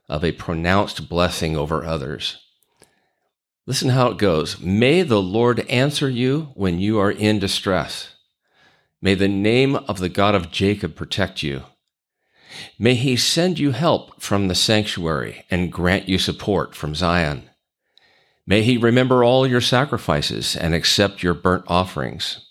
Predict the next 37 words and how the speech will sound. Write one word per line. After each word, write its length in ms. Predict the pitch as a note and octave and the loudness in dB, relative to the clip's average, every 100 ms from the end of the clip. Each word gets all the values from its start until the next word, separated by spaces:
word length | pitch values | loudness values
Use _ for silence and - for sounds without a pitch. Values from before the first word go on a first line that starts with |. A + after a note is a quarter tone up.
| _ | _
Selah. 600 | - G#2+ F#2+ B1 G#1+ - _ _ _ _ - - - - | -4 -2 -2 -4 -6 -12 _ _ _ _ -20 -14 -12 -8
May 140 | - F#2 | 0 2
he 200 | G#2+ F#2 | 2 0
give 380 | F#2 C3 D3+ G2 | 2 2 2 0
you 320 | E2+ C#2 - _ | 0 -2 -6 _
the 100 | - | -2
desire 720 | D#2 F#2+ E2+ A2 A#2 G2 D#2+ - | 2 2 2 2 4 4 0 -2
of 100 | F2+ | -4
your 140 | E2+ | -2
heart 420 | E2 G2+ E2+ - - | -2 -2 -2 -2 -6
and 320 | F#2+ E2+ E2+ G2 | -4 -4 -2 0
make 260 | A2+ D2+ - | 0 -2 -4
all 220 | G#2 G#2 | 0 2
your 200 | G2 E2+ | 2 0
plans 720 | D#2 - G2 F2+ D#2 D2 - - | -2 0 2 2 0 -4 -8 -4
succeed. 720 | - F2 - F#2 C#2+ C2 C#2+ _ _ _ _ _ _ _ - | -4 -2 -2 0 -2 -6 -16 _ _ _ _ _ _ _ -4
We 300 | G2+ D3 F3 | 2 2 2
will 240 | A2+ F2+ | 2 0
shout 600 | - - B2+ B2 C3+ - | 0 0 0 0 -2 -4
for 120 | C#3+ | -2
joy 520 | C3 C3 A#2 F2 F2 F2+ | -2 0 2 4 2 2
when 240 | F2 F2+ | 0 0
you 180 | G2 G2 | 0 0
are 100 | G2+ | 0
victorious 800 | F2+ F2 A2+ G#2 D#2+ E2 D#2 - - - - | 0 -2 0 2 2 0 -2 -8 -14 -20 -4
and 200 | G2 A2 | 0 2
will 100 | A#2 | 2
lift 340 | B2 B2+ - | 2 2 2
up 160 | D3+ D3 | 0 2
our 120 | B2 | 0
banners 600 | F#2 A2+ G#2 F#2 D#2+ D#2+ | 2 2 2 2 0 -2
in 120 | F2 | -2
the 100 | E2+ | 0
name 320 | E2+ F2 F2+ F2+ | 0 0 0 0
of 160 | F2 | -2
our 220 | F2+ D#2+ | -2 -4
God. 500 | D#2 D#2+ D2+ C#2 C2+ | -4 -4 -4 -6 -12